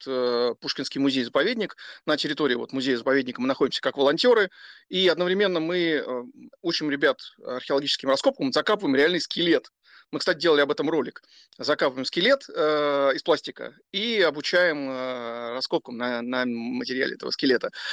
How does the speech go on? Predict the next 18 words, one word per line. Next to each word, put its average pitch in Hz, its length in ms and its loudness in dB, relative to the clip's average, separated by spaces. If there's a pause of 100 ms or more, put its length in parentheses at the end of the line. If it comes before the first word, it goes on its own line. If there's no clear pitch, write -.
(260)
А 143 80 0
также 240 280 2
мы 214 140 2
занимаемся 196 300 0
здесь 180 180 -4
мониторингом. 151 600 0
Это, 156 420 4
ну, 151 220 -4
как 143 100 0
бы 139 80 0
археологические 156 480 0
памятники, 208 480 -2
мы 139 160 2
их, - 240 -6
э, 127 140 2
обходим, 185 560 0 (100)
э, 117 220 -14
с-, - 100 -12